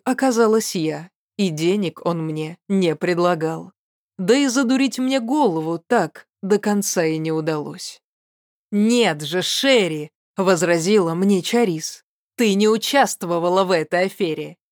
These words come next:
Виль воспользовался твоей потерей памяти в своих интересах, так что вся вина на нём.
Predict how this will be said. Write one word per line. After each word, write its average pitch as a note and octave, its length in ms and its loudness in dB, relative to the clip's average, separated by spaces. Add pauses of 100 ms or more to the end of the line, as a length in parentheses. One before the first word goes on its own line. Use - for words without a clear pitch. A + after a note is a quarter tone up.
(200)
Виль G#3 360 2
воспользовался F#3 1120 0
твоей G#3 500 0
потерей F#3+ 500 -2
памяти G#3 600 0
в - 60 -12
своих F#3+ 520 -2
интересах, G3 680 -2 (340)
так D#3+ 240 0
что - 240 -4
вся F3 340 0
вина E3+ 560 0 (100)
на G#3 220 2
нём. E3+ 400 -2